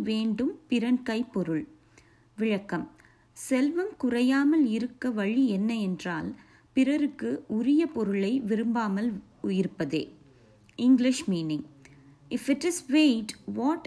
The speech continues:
is the indestructibility of wealth? It is freedom from covetousness. குறள் நூற்றி எழுபத்தி ஒன்பது.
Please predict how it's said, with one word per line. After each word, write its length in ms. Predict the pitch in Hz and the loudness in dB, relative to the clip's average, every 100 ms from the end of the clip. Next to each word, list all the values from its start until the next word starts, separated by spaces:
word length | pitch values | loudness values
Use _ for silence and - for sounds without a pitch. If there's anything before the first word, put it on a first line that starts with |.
| - | -6
is 140 | 269 - | -6 -4
the 120 | 254 - | -6 0
indestructibility 1200 | 262 294 233 226 - 226 - 220 226 226 202 233 | 2 2 0 -6 -8 -8 -4 -2 -2 -4 -4 -2
of 140 | 208 202 | -4 -4
wealth? 360 | 202 196 170 190 - - - _ | -4 -2 -4 -8 -16 -20 -20 _
It 220 | 240 254 208 | -2 0 0
is 200 | 196 208 - - - | 0 -2 -10 -16 -2
freedom 400 | 254 262 277 269 | 4 4 6 2
from 240 | 269 220 233 - | 2 -2 -4 -2
covetousness. 840 | 220 202 208 190 170 - 143 139 - - _ - _ _ _ _ _ - | -2 -2 -2 -4 -6 -6 -6 -6 -12 -16 _ -20 _ _ _ _ _ 0
குறள் 360 | 285 277 220 277 | 2 4 2 0
நூற்றி 420 | - 254 294 302 320 | 0 2 2 2 0
எழுபத்தி 500 | 226 214 214 214 262 269 | 2 0 -2 -4 0 2
ஒன்பது. 460 | 180 170 156 151 | 0 -2 -4 -6